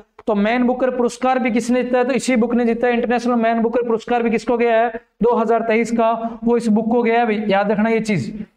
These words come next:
ये भी कई बार सवाल आपसे पूछा जाता है। और बुक देख लो आप लोग, ये जो बुक है टाइम सेटलर जो है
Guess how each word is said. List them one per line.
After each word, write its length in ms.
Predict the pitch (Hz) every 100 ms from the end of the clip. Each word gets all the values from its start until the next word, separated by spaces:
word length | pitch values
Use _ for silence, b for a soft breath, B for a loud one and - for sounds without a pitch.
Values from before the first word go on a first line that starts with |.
| -
ये 140 | 196 220
भी 200 | 185 269
कई 200 | 254 240
बार 160 | 240 233
सवाल 260 | 233 220
आपसे 220 | 214 214 226
पूछा 320 | 226 226 233
जाता 180 | 233 226
है। 300 | 240 240 233 _ 226
और 140 | 202
बुक 240 | 180 240 240
देख 200 | 240 233
लो 160 | 240
आप 180 | 233 226
लोग, 440 | 240 240 185 233 B B _ 190
ये 220 | 226 240
जो 160 | 202 220
बुक 220 | 220 220
है 240 | 208 233 233
टाइम 260 | 226 220 214
सेटलर 320 | 220 208 220
जो 120 | 208
है 400 | 220 233 226